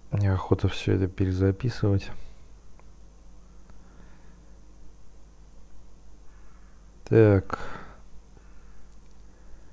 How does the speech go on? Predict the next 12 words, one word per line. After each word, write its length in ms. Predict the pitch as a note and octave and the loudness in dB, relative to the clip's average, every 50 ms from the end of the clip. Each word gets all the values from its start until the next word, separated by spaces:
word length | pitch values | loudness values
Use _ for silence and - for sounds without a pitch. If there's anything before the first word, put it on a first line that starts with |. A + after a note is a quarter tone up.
| - - - - - - - - - - - - - - - - - | -18 -20 -20 -20 -18 -18 -18 -18 -20 -18 -16 -16 -16 -16 -16 -8 -2
Да, 580 | A2 G2+ G2 G#2 G#2+ A2 G#2 G2 F#2 F2 E2 - | 0 4 8 10 10 12 12 10 8 6 2 -4
сменился 680 | - - - G2+ G2+ G2+ G2+ G#2 G#2+ G2+ F#2+ - - F#2+ | -10 -6 0 2 4 6 6 6 6 6 6 4 2 0
диапазон. 880 | F#2 F2+ F#2+ F#2+ F#2 F#2+ G2+ G#2 A2 A2+ A#2+ C3 C#3 C#3+ C#3+ C3+ C3 A2+ - - - - - - - - - - - - - - - - - - - - - - - - - - - - - - - - - - - - - - - - | 2 4 4 4 4 6 6 6 6 6 6 6 8 8 8 8 6 4 2 -6 -14 -18 -20 -20 -20 -20 -20 -20 -20 -20 -20 -20 -20 -20 -20 -18 -18 -16 -14 -16 -16 -16 -16 -20 -20 -20 -16 -14 -14 -12 -12 -14 -16 -18 -18 -18 -14 -2
Минус 420 | - G#2+ G#2 G2+ G2+ G2 F#2 - - | 2 4 6 8 8 6 6 6 8
восемьдесят 520 | G2+ G2+ G2 G2 - G2+ F#2+ - - - | 8 8 8 8 6 2 2 2 6 6
один 380 | G2 G2 G2+ G2 G2+ G2 F#2+ F2+ | 6 6 6 6 4 4 4 2
децибел. 720 | F2+ - - - A2 G#2+ A2+ A#2+ B2+ C3 C3 C3 B2 A#2 - - - - - - | 0 -4 0 0 0 2 4 6 8 8 8 8 6 2 0 -6 -10 -10 -6 -6
Ну, 280 | B2+ B2 - C3+ B2 A#2 | -4 -2 0 0 0 6
тоже 240 | - A#2 A2+ G#2+ F#2+ | 10 10 10 10 10
считаю 420 | - - - - - G2 F#2+ F#2 | 6 -2 -4 4 6 8 8 8
неплохо. 760 | F#2+ F#2+ G2 G2 - A#2 B2 C3 C3 A#2+ - - A#2+ A#2+ A2+ G#2 - - - - - - - - - - - - - - - - - - - - - - - - - - - - - - - - - - - - - - - - - - - - - - - - - - - - - - - - - - - - - - - - - - - - - - - - - - - - - - - - - - - | 6 6 4 4 4 4 6 6 6 4 4 4 6 6 6 4 4 2 0 0 -4 -6 -6 -8 -10 -10 -12 -16 -16 -14 -14 -14 -14 -14 -16 -18 -20 -20 -18 -16 -16 -16 -16 -18 -18 -18 -20 -20 -20 -20 -20 -20 -20 -18 -18 -20 -20 -20 -20 -20 -20 -20 -20 -20 -20 -20 -20 -20 -20 -20 -20 -20 -20 -20 -20 -20 -20 -20 -20 -20 -20 -20 -20 -18 -18 -18 -18 -18 -20 -20 -20 -20 -20 -20 -20 -20 -20 -12 -2
Так. 600 | - G2+ G2+ G2+ F#2+ F#2 F2 E2+ - - - | 2 4 6 6 6 6 4 0 -2 -6 -14